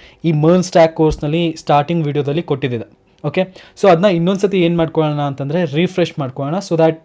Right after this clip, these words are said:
you can understand ನಾ ಇಲ್ಲಿ ಏನ್ ಹೇಳೋದಕ್ಕೆ ಟ್ರೈ ಮಾಡ್ತಾ ಇದ್ದೀನಿ. ಓಕೆ, ಓಕೆ, ಇವಾಗ ಏನ್ ಮಾಡ್ತಾ ಇದೀವಿ, ಇಲ್ಲೊಂದು ಲ್ಯಾಪ್‌ಟಾಪ್ ಇದೆ. ಓಕೆ, ಇದು ನಿಮ್ದು ಲ್ಯಾಪ್‌ಟಾಪ್ ಅಂತ ಇಟ್ಕೊಳ್ಳಿ. ಅದಾದ್ಮೇಲೆ ಇಲ್ಲಿ ಏನಿದೆ ಅಂತಂದ್ರೆ ನಮ್ದು ಸರ್ವರ್ ಇದೆ.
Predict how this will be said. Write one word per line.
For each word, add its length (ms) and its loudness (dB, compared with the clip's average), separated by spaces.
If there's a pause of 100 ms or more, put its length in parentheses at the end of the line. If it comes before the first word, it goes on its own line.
you 120 -8
can 120 -2 (100)
understand 560 -4 (300)
ನಾ 60 -4
ಇಲ್ಲಿ 280 -4
ಏನ್ 100 -2
ಹೇಳೋದಕ್ಕೆ 360 -4
ಟ್ರೈ 160 -6
ಮಾಡ್ತಾ 320 -8
ಇದ್ದೀನಿ. 220 -10
ಓಕೆ, 220 -8 (760)
ಓಕೆ, 180 0 (300)
ಇವಾಗ 300 4
ಏನ್ 160 4
ಮಾಡ್ತಾ 240 4
ಇದೀವಿ, 260 2
ಇಲ್ಲೊಂದು 640 0 (320)
ಲ್ಯಾಪ್‌ಟಾಪ್ 360 4
ಇದೆ. 180 -6 (1600)
ಓಕೆ, 280 -10 (260)
ಇದು 140 -4
ನಿಮ್ದು 200 -2
ಲ್ಯಾಪ್‌ಟಾಪ್ 340 0
ಅಂತ 120 -4
ಇಟ್ಕೊಳ್ಳಿ. 400 -6 (540)
ಅದಾದ್ಮೇಲೆ 420 6
ಇಲ್ಲಿ 120 4
ಏನಿದೆ 220 2
ಅಂತಂದ್ರೆ 360 0
ನಮ್ದು 200 -2
ಸರ್ವರ್ 380 0
ಇದೆ. 240 -8